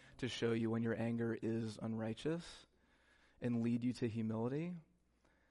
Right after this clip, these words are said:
And in the cases where your anger is justified, where somebody really did wrong you, the, the beautiful thing about taking it to the Lord, this isn't about being passive, right? Jesus tells us, you know, he prays,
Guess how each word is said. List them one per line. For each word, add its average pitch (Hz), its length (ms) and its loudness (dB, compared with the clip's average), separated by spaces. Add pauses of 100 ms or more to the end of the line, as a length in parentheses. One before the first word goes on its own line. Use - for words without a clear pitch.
(560)
And 135 100 4
in 143 60 4
the 143 80 4
cases 180 420 2
where 170 140 4
your 156 160 8
anger 131 320 4
is 131 380 2
justified, 120 720 0
where 123 140 -2
somebody 143 420 2
really 117 420 2
did 117 240 -2
wrong 117 300 -2
you, 113 180 -2
the, 123 220 -4
the 123 60 -6
beautiful 160 380 2
thing 185 200 0
about 135 280 4
taking 123 360 0
it 123 120 -2
to - 120 -8
the 110 60 -2
Lord, 110 460 -2 (400)
this 127 140 0
isn't 165 160 4
about 180 180 12
being 160 160 6
passive, 117 480 0
right? 117 140 2
Jesus 120 340 -2
tells 117 280 4
us, 113 180 0
you 117 120 0
know, 117 40 2
he 117 120 2
prays, 117 600 2